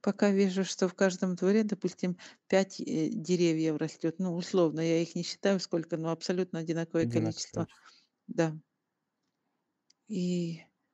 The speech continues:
Speaker 2: <clears throat>
Speaker 1: площадь практически, ну, блин, куда ни смотришь, вот такое огромное пространство этими домиками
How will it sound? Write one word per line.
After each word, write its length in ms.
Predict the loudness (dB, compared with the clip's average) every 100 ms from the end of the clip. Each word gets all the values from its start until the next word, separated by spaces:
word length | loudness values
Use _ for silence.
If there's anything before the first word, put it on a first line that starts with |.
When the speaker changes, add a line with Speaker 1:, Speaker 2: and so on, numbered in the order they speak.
| -16
Speaker 2:
<clears throat> 440 | -8 -6 -4 0
Speaker 1:
площадь 600 | 4 6 4 2 -2 -4 _ _
практически, 1000 | 0 0 -2 -6 -2 -2 -2 -4 -6 -6 _ _ _ _ -2
ну, 180 | 0
блин, 320 | 0 0 0 0
куда 260 | 0 2 2
ни 80 | 2
смотришь, 500 | 0 0 0 -4 -4
вот 220 | -4 -6
такое 380 | -2 4 4 4
огромное 680 | 0 0 4 4 4 0 _ _ _ _ _ _ _ _ _ _
пространство 800 | 0 0 2 0 0 -2 -2 0
этими 340 | 0 -4 -6
домиками 580 | -2 -2 -2 -6 -8